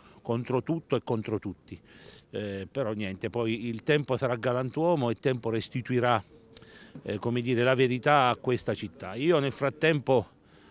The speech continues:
eh, continuo a fare il mio dovere, il prefetto mi ha chiesto di restare in carica fino all'arrivo del commissario e sto lavorando anche questa mattina,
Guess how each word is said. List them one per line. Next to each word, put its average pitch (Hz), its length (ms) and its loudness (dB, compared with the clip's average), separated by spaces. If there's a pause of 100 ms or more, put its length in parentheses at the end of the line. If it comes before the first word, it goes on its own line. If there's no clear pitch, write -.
(160)
eh, 107 320 -6 (220)
continuo 127 440 -4
a 117 60 -2
fare 113 460 -2
il 107 200 -8
mio 110 220 -4
dovere, 180 800 -2 (180)
il 110 120 -8
prefetto 110 460 -2
mi 110 80 -2
ha 107 60 -2
chiesto 117 340 -4
di 107 120 -2
restare 107 520 -2 (1000)
in 135 180 0
carica 117 340 0
fino 123 180 -4
all'arrivo 113 260 -2
del 113 140 -4
commissario 156 500 -2
e - 20 -6
sto - 160 -4
lavorando 113 480 -2
anche 113 200 -6
questa 107 260 -10
mattina, 131 460 -8